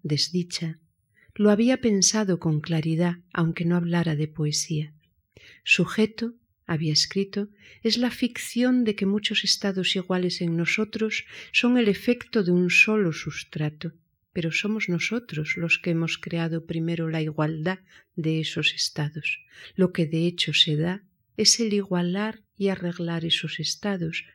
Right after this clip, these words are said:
no la igualdad. Esta antes bien cabe negarla. Y había dicho también, quizá no sea necesaria la hipótesis de un solo sujeto. Quizás está igualmente permitido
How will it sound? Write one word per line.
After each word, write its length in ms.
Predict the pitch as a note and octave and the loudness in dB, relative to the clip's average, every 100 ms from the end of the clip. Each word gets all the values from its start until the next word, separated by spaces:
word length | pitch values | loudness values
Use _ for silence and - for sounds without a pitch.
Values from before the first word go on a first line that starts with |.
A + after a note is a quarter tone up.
| _ | _
no 380 | G#3+ A3 A3+ D3 | 0 2 0 -2
la 180 | D#3 D#3+ | -4 -6
igualdad. 580 | D3 D3+ C#3 C#3 D3 - _ - | -4 -2 -2 -4 -6 -8 _ -4
Esta 280 | F#3+ - F3 | -2 0 0
antes 320 | E3 D#3+ - | 0 -2 -4
bien 300 | D#3 D#3+ D#3+ | -2 -2 -6
cabe 300 | - D#3+ D#3 | -4 -2 0
negarla. 560 | D3+ D#3+ E3+ D3+ D3+ - _ _ _ _ - - _ | 0 -2 -4 -6 -10 -14 _ _ _ _ -20 -20 _
Y 100 | A#3+ | 4
había 220 | A#3+ B3 | 4 4
dicho 360 | B3 A#3+ - G#3+ | 2 0 -2 -2
también, 640 | F#3+ F3+ F3+ F#3 F3 F3 _ _ _ _ - _ | 0 0 0 0 -2 -8 _ _ _ _ -20 _
quizá 320 | A3+ G3+ D4 | -6 -4 0
no 140 | E4 E4+ | 2 2
sea 240 | - F#3 | 2 0
necesaria 600 | D#3+ E3 F3 F3 D#3+ E3 | -2 0 0 0 -4 -4
la 120 | D#3+ | -4
hipótesis 640 | D#3+ D#3+ E3 E3+ D#3 D#3 - | -4 -4 -4 -4 -4 -6 -2
de 80 | D#3 | -2
un 100 | D#3 | -2
solo 340 | - D#3 D#3 | -2 -2 -4
sujeto. 520 | - E3+ D#3+ D#3 E3 - _ _ - - - | -6 -8 -8 -8 -10 -14 _ _ -18 -18 -6
Quizás 540 | - F#3 G#3 G#3 G#3 | -2 0 2 2 4
está 320 | G#3+ - - F#3 | 2 2 2 0
igualmente 680 | F3+ F3+ F3 F#3 G#3+ G3+ F#3 | 4 4 6 6 4 2 0
permitido 760 | F3 E3 D#3+ D#3+ G3+ F#3+ F3 | 2 2 0 0 -2 0 0